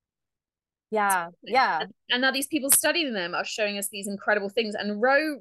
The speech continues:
Speaker 2: really sees Dolores. She sees those things. And that's why I love the people who work with these creatures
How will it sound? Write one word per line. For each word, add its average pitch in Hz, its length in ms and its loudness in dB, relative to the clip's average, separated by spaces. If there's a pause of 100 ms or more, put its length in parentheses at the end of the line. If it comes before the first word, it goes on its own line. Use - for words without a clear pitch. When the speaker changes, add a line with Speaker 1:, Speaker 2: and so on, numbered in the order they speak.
Speaker 2:
really 277 360 -2
sees 247 340 0
Dolores. 214 520 0
She - 160 -8
sees 277 380 -2
those 180 240 0
things. 113 500 -8
And 185 140 -4
that's 220 120 -6
why 220 80 2
I - 20 4
love 233 160 0
the - 60 -18
people 254 220 -6
who 247 100 -4
work 214 320 2
with 202 100 -14
these 190 160 -6
creatures 160 580 -6